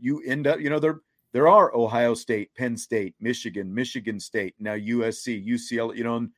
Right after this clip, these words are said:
the Iowas and Wisconsins. It, it definitely changes pretty quickly once you're in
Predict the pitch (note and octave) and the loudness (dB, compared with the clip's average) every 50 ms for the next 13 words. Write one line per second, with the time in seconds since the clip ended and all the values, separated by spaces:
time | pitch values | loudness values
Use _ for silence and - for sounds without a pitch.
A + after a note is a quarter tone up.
0 | _ _ _ _ _ _ C3 C3+ - C3 B2+ B2+ C3 B2+ B2 A#2+ A#2 A#2+ A2+ A2+ | _ _ _ _ _ _ -4 -4 -2 -2 0 2 2 2 2 0 -2 -4 -6 -6
1 | A2+ A2 - - - D3 D3 C#3+ C#3 A#2 A2 G2 - - - D#3 E3 - _ _ | -6 -8 -8 -8 -8 -6 -6 -6 -8 -10 -12 -12 -8 -2 -2 -2 -2 -2 _ _
2 | _ _ _ _ _ _ _ _ _ B2 C#3 - - - D#3+ E3 E3 - E3+ D#3+ | _ _ _ _ _ _ _ _ _ -2 -2 0 4 6 6 6 6 4 0 0
3 | - D3+ C#3+ C#3 C#3 - E3 E3 E3 E3 C3 C#3 C3 A#2+ - - D3+ C3+ C3+ - | 0 -2 -2 -2 -2 0 0 0 0 0 -2 -4 -6 -4 -4 -2 -2 -2 -2 -2
4 | - D#3+ D#3 - C#3 C3+ C3 A#2+ A2 B2 C#3 C#3 C#3 - - C3+ C3+ C#3 - - | -2 -4 -2 -2 0 0 0 0 0 0 -2 -2 -2 -2 -2 -2 -2 -2 -2 0
5 | D#3 D3 D3+ D3+ D3 D3 | 2 4 4 4 2 -2